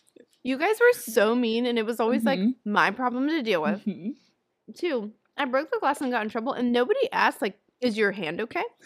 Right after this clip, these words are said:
Speaker 1: Are you bleeding?" It's, "I can't believe you broke the door." No, "I can't believe they fucking locked me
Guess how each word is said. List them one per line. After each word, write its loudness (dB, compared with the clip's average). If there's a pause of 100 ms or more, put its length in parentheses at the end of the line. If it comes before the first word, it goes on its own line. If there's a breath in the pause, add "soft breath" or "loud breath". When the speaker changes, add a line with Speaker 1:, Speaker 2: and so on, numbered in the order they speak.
Speaker 1:
Are 4
you 0
bleeding?" -4 (880)
It's, -4 (180)
"I 4
can't 0
believe 0
you 0
broke 4
the 0
door." -2 (360 soft breath)
No, 8
"I 6
can't 2
believe 4
they 0
fucking 0
locked 4
me 2